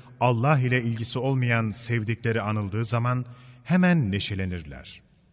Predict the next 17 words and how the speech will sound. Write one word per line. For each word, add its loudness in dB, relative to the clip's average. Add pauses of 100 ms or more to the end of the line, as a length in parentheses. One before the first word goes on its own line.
(280)
De 0
ki, -2 (440)
"Ey 6
gökleri 2
ve 2
yeri 2
yaratan, -2 (320)
görünmeyeni 4
ve 4
görüneni 2
bilen 2
Allah'ım, -4 (460)
kullarının 2
üzerinde 2
ayrılığa 2
düştükleri -4
şeylerde -2